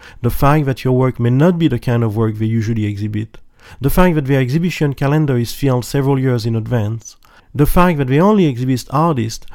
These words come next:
whose name is already well known, the fact that your work is not matted and framed and that they do not want to cover these expenses,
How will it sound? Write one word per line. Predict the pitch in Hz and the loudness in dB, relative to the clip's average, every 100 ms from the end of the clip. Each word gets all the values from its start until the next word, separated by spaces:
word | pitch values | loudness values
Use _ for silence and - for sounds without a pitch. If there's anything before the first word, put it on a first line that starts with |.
| - | -4
whose | 127 123 | -2 0
name | 139 143 | 2 2
is | 135 117 | 2 2
already | 160 151 123 | 2 2 2
well | 113 107 | 0 0
known, | 107 104 113 127 117 _ - | 0 -2 -6 -10 -14 _ -10
the | - | -4
fact | 139 175 180 | 2 2 2
that | 147 - | 0 0
your | 139 | 0
work | 139 147 | 2 2
is | 131 120 | 0 0
not | 123 - | -2 0
matted | 143 151 139 | 2 2 2
and | 110 110 | -2 -2
framed | - 147 123 110 | -2 0 0 -2
and | 110 113 | -2 -2
that | 117 | 0
they | 120 | 0
do | 120 | 0
not | 147 135 | 0 0
want | 131 123 | 0 0
to | 110 | -2
cover | - 135 123 113 | -2 0 0 -2
these | 110 | -2
expenses, | 107 - 147 165 156 117 107 113 | -4 -4 -2 -2 -4 -8 -10 -10